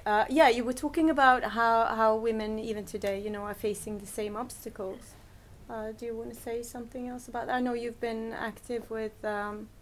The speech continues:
Upantish during the, um,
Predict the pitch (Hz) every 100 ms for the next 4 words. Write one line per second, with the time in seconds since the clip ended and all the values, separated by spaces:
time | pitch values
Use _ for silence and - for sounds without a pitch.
0 | - 226 226 226 220 240 240 - - 214
1 | 214 220 233 - 254 254 - - - -
2 | - - - - - - - - 214 208
3 | 208 220 226